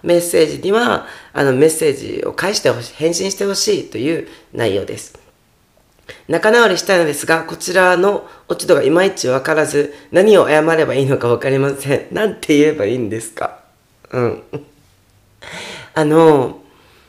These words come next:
なんていうのかな。この気持ちもわかります。わかるんですけども、あの、この多分友達は、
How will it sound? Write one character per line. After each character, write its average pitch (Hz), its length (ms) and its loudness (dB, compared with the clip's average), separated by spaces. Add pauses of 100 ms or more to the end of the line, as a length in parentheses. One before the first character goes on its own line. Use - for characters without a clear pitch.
(220)
な 151 180 0
ん 175 100 0
て 175 100 4
い 143 80 4
う - 20 2
の 127 100 -2
か 120 140 -4
な。 117 260 -4 (840)
こ 175 80 -4
の 190 140 6
気 202 180 2
持 196 140 6
ち 196 160 -8
も 180 200 0
わ 156 120 0
か 170 160 -2
り 175 120 0
ま 165 160 -2
す。 - 180 -14 (300)
わ 151 120 -2
か 233 160 2
る 233 140 6
ん 139 100 0
で 123 100 -4
す - 220 -12
け 143 140 -4
ど 120 160 -4
も、 120 560 -2 (400)
あ 139 100 -2
の、 127 140 -2
こ 147 160 -6
の 220 200 2
多 - 300 -8
分 160 220 0
友 127 280 -4
達 151 300 -2
は、 156 400 -2